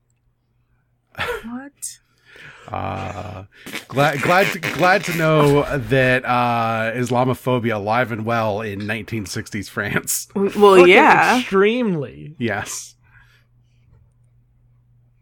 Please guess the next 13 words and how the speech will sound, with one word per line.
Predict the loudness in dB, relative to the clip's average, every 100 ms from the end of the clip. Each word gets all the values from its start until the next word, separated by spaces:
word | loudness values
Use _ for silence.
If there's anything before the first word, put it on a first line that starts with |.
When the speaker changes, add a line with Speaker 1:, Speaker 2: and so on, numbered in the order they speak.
| _ _ _ _ _ _ _ _ _ _ _ _ _ _ _
Speaker 2:
God. | -8 -8 -10 -16 _ _ _ _ _ _ _ -20 _ _ -20 -20 -20 -20 -20 -20 _ _ _ _ -4
If | 2
there's | 4 4
nothing | 4 2 2
else, | 2 0 0
we | -2
should | -2
probably | -2 0 0
move | 0 -2
on | -2 -4
to |
our | -8
question. | -8 -12 -12 -18 -20